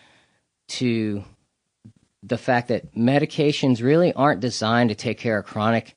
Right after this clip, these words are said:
issues. I always say, "Great, if, if I get hit by a truck and I got a broken leg, absolutely take me to the office. Don't take me to the acupuncturist. Let 'em sew up my wound. Let 'em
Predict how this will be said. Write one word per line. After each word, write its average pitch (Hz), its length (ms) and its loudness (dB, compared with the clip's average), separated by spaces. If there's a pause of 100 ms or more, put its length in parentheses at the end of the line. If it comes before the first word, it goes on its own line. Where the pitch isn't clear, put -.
(100)
issues. 90 500 -8 (800)
I 123 100 2
always 135 200 4
say, 123 260 0 (480)
"Great, 135 340 2
if, - 360 -6
if 117 120 -2
I 143 80 4
get 156 160 4
hit 147 280 0
by 131 180 4
a 123 40 4
truck 151 380 2
and 123 120 4
I 127 80 4
got 131 100 4
a 123 40 0
broken 135 380 4
leg, 127 300 4
absolutely 160 460 2
take 135 180 2
me 127 120 4
to 113 60 2
the 110 60 2
office. 107 420 0
Don't 131 180 2
take 156 140 2
me 151 120 4
to 135 120 -4
the 110 120 0
acupuncturist. 101 800 -4
Let 123 180 2
'em 165 100 0
sew 135 300 2
up 131 160 2
my 117 160 2
wound. 110 400 4
Let 120 160 4
'em 135 160 2